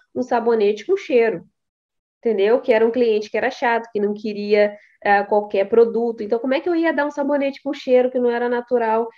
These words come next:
Então, não, não fazia sentido. Aí, pra esse, eu poderia, por exemplo, dar um chocolate, vamos dizer assim. Pra aquele outro que eu sabia que gostava de cheiro forte, aí eu dava uma vela, né, aromática. Então, eu tentava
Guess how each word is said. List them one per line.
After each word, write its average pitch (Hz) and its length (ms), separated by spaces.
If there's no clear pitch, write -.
Então, 247 280
não, 269 400
não 226 120
fazia 247 300
sentido. 247 640
Aí, 208 220
pra 233 240
esse, 277 320
eu 220 40
poderia, 220 500
por 226 120
exemplo, 220 340
dar 220 140
um 247 60
chocolate, 226 680
vamos 190 240
dizer 190 240
assim. 147 360
Pra 214 100
aquele 247 320
outro 240 300
que - 60
eu 220 40
sabia 208 420
que 202 100
gostava 196 420
de 196 80
cheiro 185 260
forte, 214 720
aí 202 220
eu 226 100
dava 220 260
uma 233 200
vela, 208 600
né, 180 200
aromática. 196 800
Então, 226 400
eu 247 160
tentava 254 840